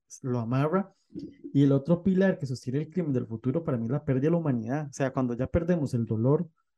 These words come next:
cuando perdemos todo eso, perdemos, eh, el, la vergüenza, todo eso, o sea, ya no hay humanidad. Entonces, para mí los dos crímenes del futuro son la pérdida de la humanidad, porque cuando ya el ser humano pierde el sentido humano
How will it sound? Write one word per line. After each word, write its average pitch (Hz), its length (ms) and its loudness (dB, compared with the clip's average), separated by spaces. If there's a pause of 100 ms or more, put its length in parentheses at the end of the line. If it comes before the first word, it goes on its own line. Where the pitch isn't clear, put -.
(120)
cuando 127 240 -2
perdemos 123 460 -4
todo 139 180 4
eso, 139 340 0
perdemos, 127 580 -4
eh, 123 420 0
el, 120 540 -4 (640)
la 135 180 2
vergüenza, 123 720 -2
todo 143 160 4
eso, 165 140 -2
o 165 80 -6 (300)
sea, 139 220 -2
ya 123 100 -2
no 127 60 -2
hay 160 100 -2
humanidad. 151 640 0
Entonces, 135 500 -4 (600)
para 131 160 2
mí 131 80 2
los 160 100 2
dos 165 120 -2
crímenes 170 360 0
del 151 100 -4
futuro 139 320 0
son 147 260 -2 (360)
la 120 200 0
pérdida 139 240 2
de 190 60 4
la 196 60 4
humanidad, 156 460 0
porque 151 180 -6
cuando 123 220 -4
ya 123 80 -2
el 127 60 -2
ser 170 140 -2
humano 170 260 0
pierde 143 440 0
el 123 100 -2
sentido 135 360 -2
humano 143 420 0